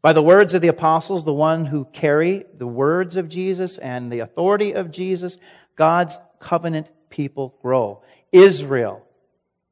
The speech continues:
grows. God's promises become fulfilled, not in earthly things, but in heavenly things. Not in an earthly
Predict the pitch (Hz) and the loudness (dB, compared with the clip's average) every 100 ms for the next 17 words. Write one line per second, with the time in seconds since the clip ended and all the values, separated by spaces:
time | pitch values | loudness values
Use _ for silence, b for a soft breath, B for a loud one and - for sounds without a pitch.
0 | _ _ _ _ _ _ _ _ _ _ | _ _ _ _ _ _ _ _ _ _
1 | 123 139 131 120 98 - - - _ _ | -2 4 4 2 -4 -18 -20 -20 _ _
2 | _ _ _ _ _ _ _ _ _ _ | _ _ _ _ _ _ _ _ _ _
3 | _ _ _ _ - 175 170 - 180 180 | _ _ _ _ 4 4 4 -2 2 2
4 | 180 - 139 151 147 156 143 139 139 - | 0 -8 -8 -8 -4 -4 -4 -6 -10 -6
5 | 120 - 233 277 139 101 _ 120 135 - | -8 -8 -8 -6 -6 -8 _ -4 -4 -4
6 | 107 - 107 127 156 - 143 143 _ _ | -18 -14 -14 -12 -12 -6 -6 -6 _ _
7 | _ _ _ _ _ _ _ - 127 143 | _ _ _ _ _ _ _ -10 -2 -2
8 | 127 113 104 - 92 113 117 _ _ _ | -2 -6 -12 -16 -20 _ _ _ _ _
9 | _ _ _ _ _ - 185 226 196 175 | _ _ _ _ _ 0 4 4 4 2
10 | - 185 190 - 139 117 | 0 0 -2 -4 -8 -8